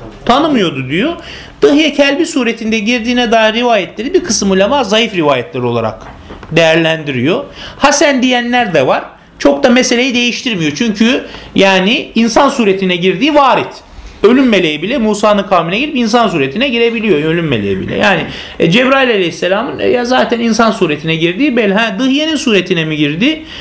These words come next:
Yoksa başka birinin suretine mi girdi ki? Dıhyetül Kelbi çok yakışıklı bir insanmış. Çok yakışıklı bir insanmış. Ha.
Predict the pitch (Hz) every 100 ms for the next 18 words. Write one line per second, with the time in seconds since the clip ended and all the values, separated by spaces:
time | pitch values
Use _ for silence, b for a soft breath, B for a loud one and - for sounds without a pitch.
0 | B - 202 226 233 240 262 233 190 175
1 | 170 165 156 160 156 151 156 185 262 180
2 | 185 202 214 208 190 208 208 214 247 226
3 | 175 175 - - 185 127 98 - 107 -
4 | - - - - - - - - - -
5 | - - 202 165 131 - - 117 107 107
6 | 104 113 160 277 - 202 147